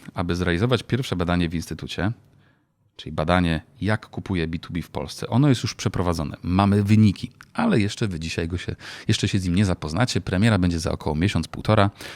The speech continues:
Tutaj dokładnie, dobra, czwartego września będzie premiera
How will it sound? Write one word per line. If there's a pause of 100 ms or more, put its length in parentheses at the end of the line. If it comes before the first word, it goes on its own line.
Tutaj
dokładnie,
dobra, (180)
czwartego
września
będzie
premiera